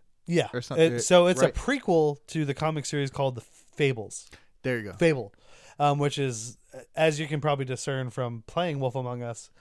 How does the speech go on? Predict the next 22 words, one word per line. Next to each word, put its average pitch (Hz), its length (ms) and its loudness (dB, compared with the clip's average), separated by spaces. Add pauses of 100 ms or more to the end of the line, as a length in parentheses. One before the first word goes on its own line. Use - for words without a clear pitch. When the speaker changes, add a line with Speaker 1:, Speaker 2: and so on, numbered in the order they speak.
(360)
Speaker 1:
it's 139 200 -6
like 131 240 -2
if 135 420 -8
the 117 320 -4
fables 139 640 0
of, 123 160 -4
like, 117 160 -4
fairy 147 260 -4
tales 131 380 -2
and 127 80 -4
whatnot, 117 500 -6 (120)
um, 110 260 -10
existed 123 460 -10
in 120 80 -14
the 117 60 -12
real 117 200 -16
world. - 140 -12
Speaker 2:
In, 127 200 -4
in 117 220 -4
modern 98 440 -6
day. 95 240 -10
Speaker 1:
Yeah. 131 160 -4